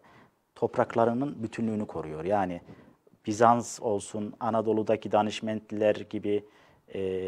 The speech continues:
beylikler olsun, Artuklular Danişmentleri gibi beylikler olsun, yine, e, daha güneyde o dönemin, e, Nurettin Mahmut Zengi'nin devleti, Zengi Devleti ile ilişkileri var. Onlarla savaşları var.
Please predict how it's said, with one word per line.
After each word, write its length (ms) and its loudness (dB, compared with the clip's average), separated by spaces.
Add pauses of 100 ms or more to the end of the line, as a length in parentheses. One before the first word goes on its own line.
(120)
beylikler 500 2
olsun, 300 -2
Artuklular 580 -4
Danişmentleri 600 -8
gibi 160 -8
beylikler 400 -4
olsun, 260 -6
yine, 300 -4 (440)
e, 120 -4
daha 200 4
güneyde 580 0
o 260 -6
dönemin, 500 -4
e, 500 -10 (100)
Nurettin 400 -2
Mahmut 380 -2
Zengi'nin 640 -2 (160)
devleti, 540 0 (360)
Zengi 320 -2
Devleti 400 2
ile 260 -2 (180)
ilişkileri 580 -4
var. 260 0 (140)
Onlarla 360 2
savaşları 560 0
var. 140 0